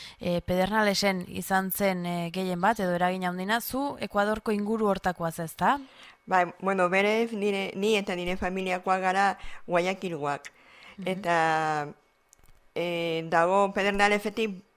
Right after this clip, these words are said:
Speaker 2: eh, laurehun kilometrota.
Speaker 1: Mhm.
Speaker 2: Baina Guayaquilen ere oso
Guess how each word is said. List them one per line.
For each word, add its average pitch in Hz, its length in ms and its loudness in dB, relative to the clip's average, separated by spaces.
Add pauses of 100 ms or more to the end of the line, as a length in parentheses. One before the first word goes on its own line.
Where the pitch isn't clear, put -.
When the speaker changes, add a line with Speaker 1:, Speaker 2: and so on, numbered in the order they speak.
(520)
Speaker 2:
eh, 160 200 -2
laurehun 196 440 4
kilometrota. 156 680 -4 (300)
Speaker 1:
Mhm. 190 160 -6
Speaker 2:
Baina 202 320 4
Guayaquilen 202 680 0
ere 208 340 0
oso 160 960 -4